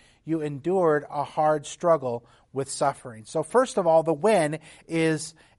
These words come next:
after having been enlightened.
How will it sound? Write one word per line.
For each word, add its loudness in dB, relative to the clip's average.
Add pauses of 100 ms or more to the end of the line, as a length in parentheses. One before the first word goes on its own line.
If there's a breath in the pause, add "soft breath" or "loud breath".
after 0 (100)
having -4
been -6 (140)
enlightened. -14